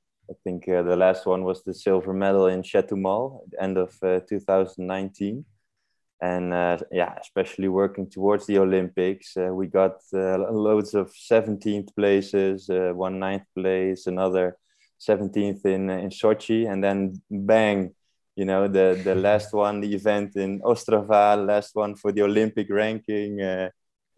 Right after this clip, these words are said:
Speaker 1: yeah, we got the, the gold medal, and, uh, so, yeah, of course, it's a big confidence boost, and, uh, yeah, amazing to, you know, finally play in front of an audience. It was, uh, one of the first times, uh,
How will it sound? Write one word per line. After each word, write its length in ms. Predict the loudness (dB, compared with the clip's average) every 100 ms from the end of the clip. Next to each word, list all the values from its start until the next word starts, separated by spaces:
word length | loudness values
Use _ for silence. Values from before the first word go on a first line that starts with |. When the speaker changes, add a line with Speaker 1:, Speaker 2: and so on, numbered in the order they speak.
| 0
Speaker 1:
yeah, 160 | 2
we 160 | 2 2
got 320 | 2 0 0
the, 320 | -2 0 0 -4
the 100 | -4
gold 340 | 0 0 0
medal, 440 | -2 0 0 0
and, 240 | -4 -8 -12
uh, 300 | -12 -14 -18 _ _ _ _ _ _
so, 360 | 2 2 2 -2
yeah, 220 | 0 0
of 120 | 0 -2
course, 360 | 0 2 0
it's 380 | -14 -16 -10 -2
a 100 | -2
big 340 | 4 4 4 0 _ 0
confidence 600 | 0 0 -2 -2 -4 -6
boost, 600 | 0 2 2 -2 -12 -8
and, 400 | -6 -6 -6 -2
uh, 460 | -2 0 -2 -2 -2
yeah, 240 | -2 -4
amazing 460 | -4 -4 -6 -8 -12
to, 340 | -8 -8 -10 -14 -12
you 100 | -8
know, 220 | -6 -6
finally 440 | -4 -2 -2 -4
play 340 | -2 2 2 2
in 80 | -2
front 240 | -4 -4
of 80 | -4
an 80 | -2
audience. 580 | 0 0 -4 -6 -14 _ _ _ _
It 40 | -12
was, 140 | -6
uh, 140 | -4 -2
one 140 | -4
of 100 | -6
the 60 | _
first 320 | -2 -2 -4
times, 420 | -4 -4 -8 -6
uh, 300 | -4 -4